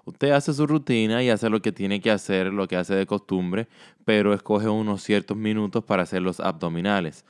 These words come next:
O en la tarde después del trabajo, si usted va a hacer ejercicio y va a incorporar unos cuantos ejercicios abdominales, es recomendable que lo haga y que lo haga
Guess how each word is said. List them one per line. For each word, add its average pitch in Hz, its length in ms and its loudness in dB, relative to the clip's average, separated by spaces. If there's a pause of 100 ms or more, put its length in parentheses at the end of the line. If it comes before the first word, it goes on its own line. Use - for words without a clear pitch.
(380)
O 156 420 6 (1300)
en 101 160 -2
la 95 200 2
tarde 98 340 2
después 101 320 0
del 90 140 -2
trabajo, 92 680 0
si - 160 -10
usted 95 240 -2
va 92 80 2
a 90 40 0
hacer 95 200 -2
ejercicio 95 600 -2
y 92 60 2
va 90 100 2
a 90 60 2
incorporar 92 680 -2
unos 90 200 -6
cuantos 98 400 -2
ejercicios 90 580 -4
abdominales, 101 800 -4 (320)
es 127 180 2
recomendable 104 680 0
que 101 120 -6
lo 101 200 2
haga 92 340 0 (680)
y 101 180 -4
que 104 200 -2
lo 98 180 4
haga 98 400 0